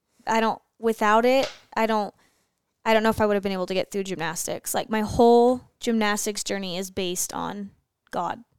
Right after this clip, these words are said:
Like, you know what I mean? Like, it's just, like, everything that he's done for me, the life lessons that I've learned, the spirit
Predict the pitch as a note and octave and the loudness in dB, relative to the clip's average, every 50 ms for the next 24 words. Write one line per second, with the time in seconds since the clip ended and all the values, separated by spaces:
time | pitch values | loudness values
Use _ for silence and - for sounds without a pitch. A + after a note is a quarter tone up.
0 | _ _ A3+ A3 - E3+ B3+ D4 D4+ D4+ C#4+ C#4 B3+ A#3+ C4+ B3 B3 A#3 A#3 - | _ _ 0 0 0 2 2 4 4 4 4 2 4 2 4 4 4 2 2 0
1 | B3+ A#3+ - - G#3 F#3+ F#3 - - - - _ _ _ _ _ _ _ _ _ | -2 -2 0 0 0 0 0 -2 -6 -14 -20 _ _ _ _ _ _ _ _ _
2 | _ _ _ _ _ _ _ _ _ _ _ _ _ _ _ - A#3 A#3 A#3+ B3 | _ _ _ _ _ _ _ _ _ _ _ _ _ _ _ -2 0 2 2 0
3 | A#3 C4 B3 A#3+ A#3 A#3 A3 A3+ G3+ - A3+ G#3+ G#3+ A3 - - A3 G#3+ G#3+ G#3 | 0 0 0 0 0 -2 -4 -6 -4 -2 0 0 0 0 -2 -2 -2 -2 -2 -4
4 | G3+ G3+ G3+ G3+ G#3+ - _ - G#3+ G3+ G3+ G#3 G#3+ G#3 - A3 G#3+ G#3 G#3 A3+ | -4 -4 -6 -8 -10 -12 _ -8 -6 -2 0 0 0 0 0 -2 -2 0 -2 -2
5 | A3 G#3 G3+ G3 G3 G3 G3+ G3 G3+ G3+ G3 G3 G3 F#3+ F#3+ F#3 G#3+ - G3 - | -4 -2 -2 -2 -2 -2 -4 -4 -4 -2 -2 -4 -4 -6 -8 -10 -8 -8 -6 -6
6 | - - - A#3 G#3+ G3+ G3 G3 F#3+ G3 - - | -6 -4 0 0 2 2 2 2 0 -2 -4 -6